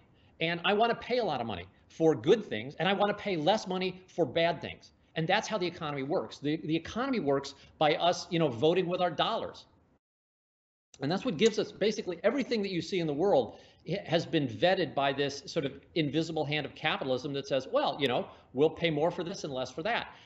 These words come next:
And that signal, unfortunately, doesn't exist in the world of advertised-based content. In the world of advertised content,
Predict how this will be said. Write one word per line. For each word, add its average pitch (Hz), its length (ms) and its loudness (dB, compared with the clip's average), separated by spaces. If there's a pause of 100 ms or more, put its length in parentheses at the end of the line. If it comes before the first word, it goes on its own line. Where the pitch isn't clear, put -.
(100)
And 156 160 2
that 185 260 4
signal, 175 760 -2
unfortunately, 175 720 -4
doesn't 170 240 4
exist 135 340 -4
in 151 120 -4
the 131 60 -2
world 131 440 2 (180)
of 131 360 2 (240)
advertised-based 151 1040 -2
content. 123 480 -8
In 139 100 -4
the 127 60 -2
world 220 260 4
of 185 60 -4
advertised 160 460 -2
content, 139 380 -4